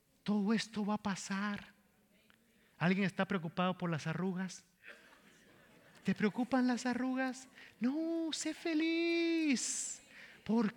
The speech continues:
qué? Porque tú sabes a dónde vas. Y aunque sabes que la vida es cambiante, tu Dios nunca va a cambiar.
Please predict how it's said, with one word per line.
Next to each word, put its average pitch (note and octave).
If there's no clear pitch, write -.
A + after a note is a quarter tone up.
qué? C#4
Porque F3
tú A#3
sabes G#3+
a D#3+
dónde F3
vas. F#3
Y F3
aunque E3
sabes G#3
que F#3+
la E3+
vida G3
es F3+
cambiante, D#3+
tu D#3
Dios F3
nunca D#3
va C#3
a C3+
cambiar. A2+